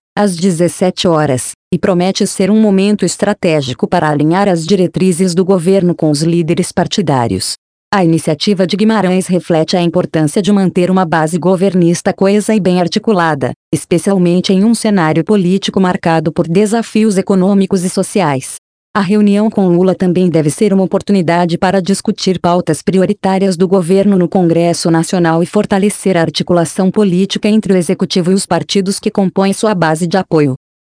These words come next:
Até o momento, alguns líderes já confirmaram presença no encontro, demonstrando o comprometimento dos partidos da base com o governo.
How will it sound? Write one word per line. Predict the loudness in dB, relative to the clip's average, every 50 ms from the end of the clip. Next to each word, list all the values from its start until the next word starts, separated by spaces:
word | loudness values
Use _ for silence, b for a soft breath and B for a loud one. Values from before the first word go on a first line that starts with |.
| _ -4
Até | -4 -4 0 0 0 2
o | 2
momento, | 2 2 2 2 2 2 0 0 -2 -2 -6 _ _ -2 0
alguns | 0 0 2 2 0 0 0
líderes | 0 0 0 0 0 0 -2 0 -2 0
já | -2 0 0
confirmaram | 0 -2 0 0 0 0 2 2 2 2 0 0 0
presença | 0 0 0 2 2 0 0 0 0 0
no | 2 2
encontro, | 0 0 0 0 0 0 0 -2 -2 -4 -4 _ _ -4
demonstrando | -2 0 2 2 0 -2 0 0 0 2 2 2 0 0
o |
comprometimento | 0 2 0 0 2 2 0 0 0 0 0 0 0 0 0 0 -2
dos | -2 -2 -2 -2
partidos | -2 -2 -4 -2 -2 -2 -2 0 0 -2
da | 0 -2 -2
base | 0 0 0 0 0 -2 -2
com | 0 0 0 2
o | 2
governo. | 2 0 2 2 0 0 2 2 0 -2